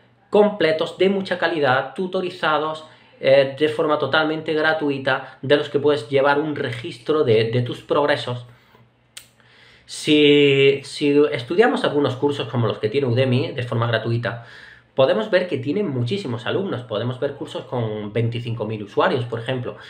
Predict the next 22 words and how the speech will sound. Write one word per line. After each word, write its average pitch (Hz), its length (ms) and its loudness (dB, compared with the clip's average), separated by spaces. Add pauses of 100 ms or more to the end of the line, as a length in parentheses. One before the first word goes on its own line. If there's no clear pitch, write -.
(280)
Esto 175 240 2
nos 226 140 2
da 180 100 2
una 160 160 2
idea 131 300 2
del 147 180 0
potencial 131 540 -2
que 123 80 -4
tiene 120 260 -2
nuestra 117 340 -4
idea, 92 220 -6
nuestra 120 340 -4
plataforma, 131 720 -8 (340)
que 175 100 0
al 175 100 0
contrario 120 440 -2
que 104 60 -8
todas 104 260 -6
estas 113 220 -10
plataformas 113 460 -6
de 123 80 -10
pago, 120 340 -4